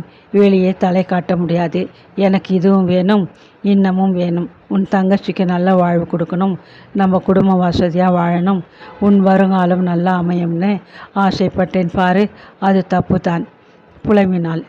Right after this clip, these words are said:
நித்யானந்தன் பதில் கூறவில்லை. "பெத்த மனம் பித்துங்கிறது சரியாகிட்டது. இனி, இனி எனக்கு சாகிறதை தவிர வேற வழி இல்ல." அவனுக்கு எரிச்சல் வந்தது. அம்மாவின் விருப்பத்திற்கு மாறாக நடப்பதால்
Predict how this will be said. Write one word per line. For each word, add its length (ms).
நித்யானந்தன் 680
பதில் 280
கூறவில்லை. 500
"பெத்த 340
மனம் 320
பித்துங்கிறது 680
சரியாகிட்டது. 840
இனி, 340
இனி 320
எனக்கு 400
சாகிறதை 540
தவிர 360
வேற 280
வழி 280
இல்ல." 300
அவனுக்கு 520
எரிச்சல் 360
வந்தது. 440
அம்மாவின் 540
விருப்பத்திற்கு 600
மாறாக 460
நடப்பதால் 560